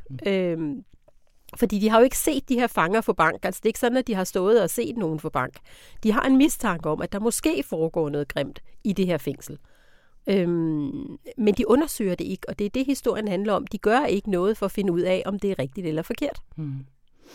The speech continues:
Speaker 2: Og der siger du, juridisk er det måske ikke dem forpligtet at gøre det, men alligevel i forhold til de retningslinjer, der ligger for, hvordan man skal reagere, så er den her sag måske,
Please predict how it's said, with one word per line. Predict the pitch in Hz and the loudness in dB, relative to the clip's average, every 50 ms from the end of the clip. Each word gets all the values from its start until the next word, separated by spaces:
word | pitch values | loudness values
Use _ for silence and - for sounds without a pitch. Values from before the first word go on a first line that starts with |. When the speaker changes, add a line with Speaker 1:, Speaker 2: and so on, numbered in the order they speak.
| - - - - - - - - - - | -20 -18 -18 -18 -18 -18 -20 -20 -12 -6
Speaker 2:
Og | 180 | 0
der | - 233 | 2 2
siger | 214 - - 185 160 160 | 2 2 2 2 2 2
du, | 175 185 - | 2 0 0
juridisk | 175 202 - 285 294 - 247 - - - - | -2 -2 2 2 2 2 0 -4 -6 -6 -6
er | 196 - - | -6 -2 0
det | 214 214 | 2 2
måske | 220 214 190 - - 151 | 2 2 0 0 0 0
ikke | 143 - - | 0 0 0
dem | 156 143 | -2 0
forpligtet | - 151 135 - 139 135 - 143 | 0 -2 -2 -2 -2 -2 -2 -2
at | 139 131 | -2 -2
gøre | - 123 113 110 - - | 0 -2 -2 -2 -2 -4
det, | 120 110 - - - - - | -4 -4 -4 -6 -14 -16 -10
men | - 147 139 147 147 151 156 165 175 196 180 - - - - - - - - - - | -4 -2 0 2 4 6 6 6 6 4 2 -2 -8 -20 -20 -20 -20 -20 -18 -4 2
alligevel | - 160 156 143 160 165 165 180 196 185 147 180 202 208 - - - - | 4 4 4 4 2 0 0 0 0 2 4 4 2 2 0 -6 -8 -6
i | 165 131 | -6 -2
forhold | - 170 151 147 160 143 131 | 2 2 2 4 2 0 0
til | - 175 | -2 -2
de | 180 208 | -2 0
retningslinjer, | 214 262 269 - 254 185 - - 151 139 131 131 135 139 | 0 0 2 2 0 -2 -2 -2 0 2 4 4 4 2
der | 143 151 | 2 0
ligger | 135 123 135 131 135 151 | 0 2 0 2 0 -2
for, | 139 - 139 127 | -2 0 0 0
hvordan | 117 143 135 127 120 | 0 0 -2 0 0
man | 123 131 131 | 0 0 -2
skal | - - 135 | -4 -4 -4
reagere, | 139 131 135 - 131 - - - - - - - _ - - | -2 -2 -2 -2 -4 -6 -6 -8 -10 -12 -20 -20 _ -18 -10
så | - - 170 156 - | -2 2 2 2 2
er | - 156 | 0 -2
den | 135 147 - 127 | -2 -2 -2 0
her | 127 143 139 - | -2 -2 -2 -4
sag | - - 139 123 - | -4 -4 -4 -4 -4
måske, | 107 123 - - 143 131 | -6 -8 -6 -4 -6 -6